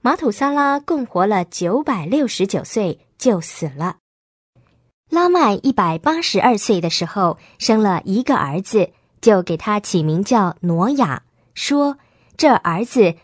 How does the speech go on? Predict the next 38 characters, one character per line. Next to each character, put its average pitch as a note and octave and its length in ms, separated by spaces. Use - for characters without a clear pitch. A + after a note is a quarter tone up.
必 A3 140
使 F#3+ 220
我 G3+ 140
们 D#3+ 200
从 F3 340
地 B3 200
上 G3 240
的 E3 120
操 D#4+ 320
作 A#3 360
和 F3 260
手 D3+ 360
中 D#4+ 240
的 C4+ 100
劳 E3+ 220
苦 - 440
得 E3+ 160
着 E3 200
安 B3+ 240
慰， A#3+ 260
因 A3+ 160
为 A3 180
耶 B3 160
和 G#3 140
华 F3 320
曾 G3 240
经 A#3+ 240
咒 C4+ 260
诅 C#3+ 240
这 F#3 220
地。” E3+ 320
拉 F4 160
麦 D#4+ 260
生 C4 320
挪 G#3 200
亚 A#3+ 220
以 D3 140
后， F#3+ 360